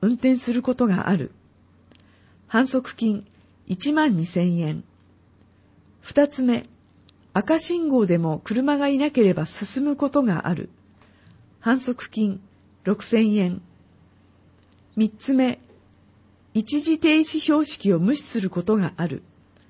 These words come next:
反則金五千円。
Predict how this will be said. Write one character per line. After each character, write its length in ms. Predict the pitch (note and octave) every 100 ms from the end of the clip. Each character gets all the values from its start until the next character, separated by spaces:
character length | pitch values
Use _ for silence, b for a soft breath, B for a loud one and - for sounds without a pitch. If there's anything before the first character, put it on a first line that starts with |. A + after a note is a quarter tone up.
| b b b _
反 200 | - B3
則 320 | C4 B3+ -
金 300 | - A3 G3+ - _ _ -
五 100 | F#3+
千 340 | G#3+ G#3+ G#3
円。 280 | F#3+ F3